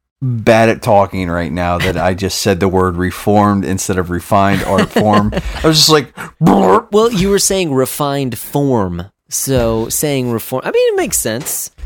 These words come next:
Speaker 2: It makes
Speaker 1: And
Speaker 2: sense. But let's see
Speaker 1: it was
Speaker 2: after the first minute if we can, uh, if we can clean it up a little bit, okay?
Speaker 1: That's a little bit of a
Speaker 2: <laughs>
Speaker 1: Tulipian slip. Instead of a Freudian slip,
Speaker 2: <laughs> Yeah,
Speaker 1: I'm showing
Speaker 2: there
Speaker 1: my
Speaker 2: you go.
Speaker 1: Calvinism.
Speaker 2: <laughs>
Speaker 1: Psst, my Calvinism is showing.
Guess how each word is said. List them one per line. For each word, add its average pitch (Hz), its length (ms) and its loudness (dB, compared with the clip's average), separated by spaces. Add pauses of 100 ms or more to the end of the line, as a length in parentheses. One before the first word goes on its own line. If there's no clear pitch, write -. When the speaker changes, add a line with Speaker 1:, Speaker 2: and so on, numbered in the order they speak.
Speaker 2:
It 165 80 -6
makes 165 300 -2
Speaker 1:
And 196 220 4
Speaker 2:
sense. - 120 -10 (240)
But 143 100 0
let's 151 240 0
see 143 260 0
Speaker 1:
it 156 60 4
was 156 160 0
Speaker 2:
after 113 540 -4
the 101 100 -8
first 113 340 -6
minute 107 520 -2
if 98 180 -10
we 101 140 -6
can, 90 260 -6
uh, 87 240 -6 (580)
if 110 60 -8
we 113 80 0
can 101 100 -2
clean 98 240 -4
it 87 60 -2
up 82 140 -4
a 85 40 -10
little 78 160 -8
bit, 71 240 -14
okay? 87 360 -8 (760)
Speaker 1:
That's 131 220 0
a 139 60 4
little 123 260 6
bit 117 220 4
of 110 100 2
a 101 100 2
Speaker 2:
<laughs> - 120 -4
Speaker 1:
Tulipian 107 720 2
slip. 110 480 2
Instead 127 320 2
of 156 100 2
a 131 80 4
Freudian 127 500 2
slip, 139 380 4
Speaker 2:
<laughs> - 0 -
Yeah, 139 60 6
Speaker 1:
I'm 135 100 2
showing 127 280 4
Speaker 2:
there - 80 4
Speaker 1:
my 113 80 4
Speaker 2:
you 113 120 0
go. 113 60 4
Speaker 1:
Calvinism. 113 600 2
Speaker 2:
<laughs> - 1900 -10
Speaker 1:
Psst, - 380 0
my - 160 -14
Calvinism 156 680 -2
is 151 120 -4
showing. - 540 -4